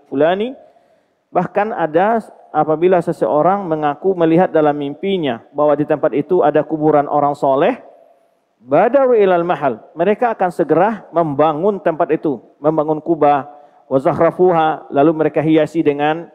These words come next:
berbagai, apa namanya itu, luk-, apa namanya, eh, ukiran-ukiran, mereka hiasi bin anwa'in zakharif, dan berbagai bentuk hiasan-hiasan, wa abaduha bi anwa'in ibadah. Lalu mereka di sana akan melakukan berbagai macam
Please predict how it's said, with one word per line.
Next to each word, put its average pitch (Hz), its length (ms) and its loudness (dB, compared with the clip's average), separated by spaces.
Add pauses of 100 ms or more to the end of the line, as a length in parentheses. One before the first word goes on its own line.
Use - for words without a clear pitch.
(180)
berbagai, 147 680 0
apa 147 240 -4
namanya 147 420 -4
itu, 151 380 -4 (160)
luk-, - 400 -12
apa 139 240 0
namanya, 135 800 -2 (480)
eh, 123 400 4
ukiran-ukiran, 170 880 0
mereka 156 260 -2
hiasi 160 540 0 (400)
bin 147 240 2 (160)
anwa'in 151 480 0
zakharif, 165 640 0 (160)
dan 156 80 2
berbagai 147 320 2
bentuk 147 400 -2
hiasan-hiasan, 151 960 0 (720)
wa 139 160 -2
abaduha 196 480 2
bi 202 80 2
anwa'in 202 320 0
ibadah. 160 480 -2
Lalu 269 240 0
mereka 214 240 0
di 220 80 -2
sana 202 320 0
akan 247 240 -2
melakukan 185 320 0
berbagai 160 240 2
macam 160 240 -4